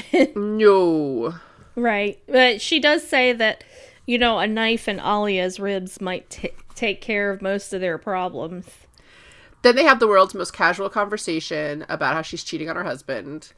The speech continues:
Speaker 1: Yep.
Speaker 2: 'Cause they're like,
Speaker 1: <laughs>
Speaker 2: "Well, no one's ever close enough to her to do it." They're like, "Yeah, what about Javid?"
Speaker 1: Yeah, and <laughs> one of them says, like, "Has Duncan grown horns?" Which,
Speaker 2: Just like, eh.
Speaker 1: thank God we're still using cuckold <laughs> as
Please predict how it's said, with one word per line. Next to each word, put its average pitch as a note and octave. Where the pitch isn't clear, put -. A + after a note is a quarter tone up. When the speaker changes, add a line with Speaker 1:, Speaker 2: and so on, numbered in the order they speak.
Speaker 1:
Yep. G3
Speaker 2:
'Cause -
they're F3
like, E3
Speaker 1:
<laughs> F#3
Speaker 2:
"Well, F3
no F#3
one's A3+
ever A3
close G3+
enough E3+
to F3
her D#3+
to D3
do E3+
it." C3+
They're C#3
like, C#3
"Yeah, D3+
what D#3+
about D#3
Javid?" E3+
Speaker 1:
Yeah, A3
and G#3+
<laughs> D#4+
one D4
of C#4
them C4
says, C4
like, D4
"Has G#3
Duncan G#3
grown G3+
horns?" G#3+
Which, G3+
Speaker 2:
Just G3
like, F#3
eh. F3
Speaker 1:
thank C#4
God D4
we're G3
still A#3+
using B3+
cuckold F3+
<laughs> -
as D4+